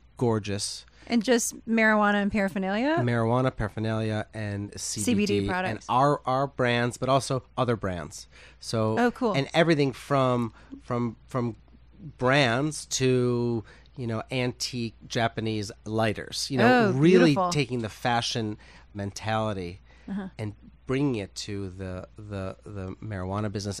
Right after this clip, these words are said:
Speaker 1: And the packaging is incredibly refined.
Speaker 2: Uh-huh.
Speaker 1: Most of the packaging you see today is very fun. It's, like, fun and sparkly.
Speaker 2: Yeah.
Speaker 1: Ours is, like, it's coming from it from a whole different angle. And that's e-,
Speaker 2: That's
Speaker 1: really
Speaker 2: exciting.
Speaker 1: exciting, yeah.
Speaker 2: In Massachusetts, in what, what part?
Speaker 1: Great Barrington.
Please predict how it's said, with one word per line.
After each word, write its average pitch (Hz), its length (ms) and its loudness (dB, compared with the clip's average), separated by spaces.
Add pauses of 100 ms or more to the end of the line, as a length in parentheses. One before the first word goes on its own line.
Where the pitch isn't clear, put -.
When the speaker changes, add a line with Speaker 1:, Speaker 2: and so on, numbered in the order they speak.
Speaker 1:
And 113 160 -4
the 107 60 -4
packaging 127 600 -6
is 98 120 -8 (320)
incredibly 135 640 -4
refined. 92 560 -10 (200)
Speaker 2:
Uh-huh. 185 220 -8
Speaker 1:
Most 160 240 2
of 139 60 -6
the 120 40 -12
packaging 113 280 0
you 107 80 -4
see - 120 -8
today 98 200 -6
is 92 120 -8
very 101 360 -6
fun. 113 340 2
It's, 90 140 -12
like, 101 140 -12
fun 190 280 6
and 113 80 -6
sparkly. 202 320 6
Speaker 2:
Yeah. 185 220 6
Speaker 1:
Ours 139 160 4
is, 135 100 -2
like, 147 160 0 (160)
it's - 140 -14
coming 151 200 2
from 139 180 0
it 120 60 -2
from 123 140 -6
a 110 60 -2
whole 120 320 -4
different 101 320 -8
angle. 98 260 -8
And 98 100 -8
that's 101 280 -10 (560)
e-, - 80 -16
Speaker 2:
That's 208 180 -4
Speaker 1:
really - 80 -2
Speaker 2:
exciting. 190 260 0
Speaker 1:
exciting, 90 340 -6
yeah. 92 260 -6 (140)
Speaker 2:
In 247 300 8
Massachusetts, 226 800 0
in 196 640 -2
what, 202 200 -4
what 190 160 -4
part? - 320 -8
Speaker 1:
Great 131 160 0
Barrington. 95 400 -4